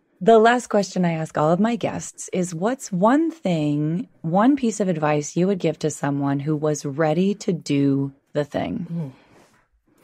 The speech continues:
Speaker 2: The one piece of advice that I would give is to just do it.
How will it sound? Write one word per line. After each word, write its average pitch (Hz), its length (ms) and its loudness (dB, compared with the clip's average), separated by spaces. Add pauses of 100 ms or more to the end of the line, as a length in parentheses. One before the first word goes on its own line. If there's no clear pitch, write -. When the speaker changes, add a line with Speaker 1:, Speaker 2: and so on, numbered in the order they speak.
(420)
Speaker 2:
The 190 100 -2
one 196 320 4
piece 226 300 -2
of 196 80 2
advice 170 400 -2
that 175 80 -4
I 165 120 0
would 151 180 -2
give 190 480 -4 (360)
is - 200 -8
to 175 140 -2
just 156 540 -2 (220)
do - 220 -2
it. - 280 -8